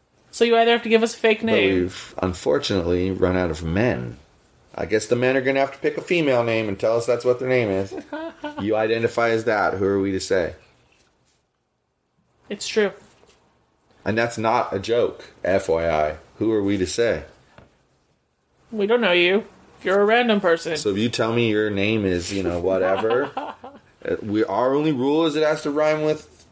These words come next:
Speaker 2: Tina and Gina. So if, you know, if you're gonna try to come and tell me your name is William, well, <laughs> it doesn't rhyme with
Speaker 1: He's gonna have to go by
Speaker 2: Tina
Speaker 1: Wilhelmina.
Speaker 2: and Gina. So you'd have to come
Speaker 1: That's
Speaker 2: as
Speaker 1: my aunt's
Speaker 2: Wilhelmina.
Speaker 1: name.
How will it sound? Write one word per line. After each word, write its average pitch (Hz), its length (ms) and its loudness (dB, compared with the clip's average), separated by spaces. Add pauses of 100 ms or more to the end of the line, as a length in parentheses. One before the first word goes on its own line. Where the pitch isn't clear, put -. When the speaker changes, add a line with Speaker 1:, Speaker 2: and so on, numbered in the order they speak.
(120)
Speaker 2:
Tina 156 300 0
and 156 180 0
Gina. 147 420 -2
So 92 340 -2
if, - 160 -8
you 90 80 -8
know, 80 100 -8
if 80 120 -14
you're 98 200 -2
gonna 117 220 -2
try 117 140 0
to 101 60 0
come 110 220 0
and 92 80 -4
tell 104 140 2
me 101 100 -2
your 95 80 0
name 101 180 0
is 80 120 -6
William, 95 640 0 (480)
well, 85 440 0
<laughs> - 80 -14
it - 100 -6 (500)
doesn't 101 320 -2
rhyme 101 320 0
with 82 320 -8 (1200)
Speaker 1:
He's 233 140 -2
gonna 262 160 2
have 247 140 2
to 226 40 -8
go 226 140 2
by 226 80 4
Speaker 2:
Tina 214 60 2
Speaker 1:
Wilhelmina. 214 440 2
Speaker 2:
and 165 100 -2
Gina. 107 400 -2 (320)
So - 180 -4
you'd 98 100 2
have 90 180 0
to - 60 -18
come - 160 -12
Speaker 1:
That's - 220 -2
Speaker 2:
as - 40 -8
Speaker 1:
my 440 80 -2
aunt's 107 400 -2
Speaker 2:
Wilhelmina. 151 440 -2
Speaker 1:
name. - 140 -12